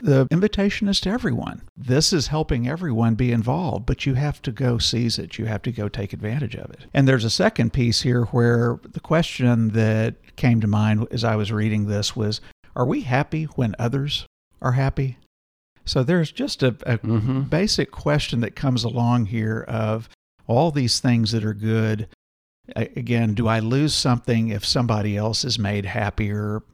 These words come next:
Speaker 1: but I'm not?
Speaker 2: Yes.
Speaker 1: And I hope we answer yes.
Speaker 2: Yes.
Speaker 1: <laughs> We
Speaker 2: Yeah.
Speaker 1: all want
Speaker 2: Yeah.
Speaker 1: other people to
Speaker 2: So,
Speaker 1: be happier.
Speaker 2: yeah, we have to fight against our natural kind of zero-sum thinking.
Speaker 1: Yes.
Speaker 2: Yeah.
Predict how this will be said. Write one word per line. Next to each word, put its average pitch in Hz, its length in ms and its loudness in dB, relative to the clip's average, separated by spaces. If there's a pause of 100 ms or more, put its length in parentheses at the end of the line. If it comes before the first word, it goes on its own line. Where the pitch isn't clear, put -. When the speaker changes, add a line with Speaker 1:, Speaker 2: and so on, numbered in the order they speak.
(120)
Speaker 1:
but 120 220 0
I'm 107 240 -6
not? 101 400 -8 (180)
Speaker 2:
Yes. 82 440 -4 (280)
Speaker 1:
And 113 460 -2
I 113 120 -2
hope 202 280 -2
we 120 140 2
answer 110 480 0
yes. 175 480 -4
Speaker 2:
Yes. - 520 0
Speaker 1:
<laughs> - 60 -2
We 107 60 0
Speaker 2:
Yeah. 151 220 4
Speaker 1:
all 294 200 0
want - 220 2
Speaker 2:
Yeah. - 60 2
Speaker 1:
other 120 140 2
people 120 380 -2
to - 80 -2
Speaker 2:
So, 113 140 2
Speaker 1:
be 98 40 -2
happier. 117 420 -2
Speaker 2:
yeah, - 40 -10
we 101 100 2
have 120 140 2
to 90 180 0
fight 107 280 2
against 95 340 -4
our 85 160 0
natural 90 580 0 (120)
kind 95 180 0
of 73 100 0
zero-sum 92 800 0
thinking. 80 580 -4
Speaker 1:
Yes. 80 300 -2
Speaker 2:
Yeah. 80 200 -2